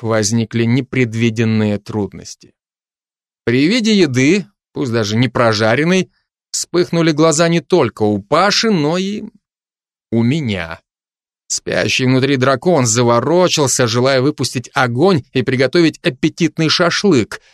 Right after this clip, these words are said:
Но кроль воспринял голодный блеск в моих очах на свой счёт. Учуял во мне пусть дремлющего, но дракона,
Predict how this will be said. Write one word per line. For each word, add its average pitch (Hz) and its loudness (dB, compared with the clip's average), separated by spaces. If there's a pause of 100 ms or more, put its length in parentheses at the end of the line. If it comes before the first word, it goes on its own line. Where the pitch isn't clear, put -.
(400)
Но 113 -6
кроль 160 2 (260)
воспринял 139 -2
голодный 139 2
блеск 147 2
в 123 -2
моих 143 -2
очах 147 -4 (460)
на 123 -2
свой 165 0
счёт. - -4 (720)
Учуял 175 2
во 127 2
мне 156 -2
пусть 147 0
дремлющего, 165 2
но 117 2
дракона, 127 0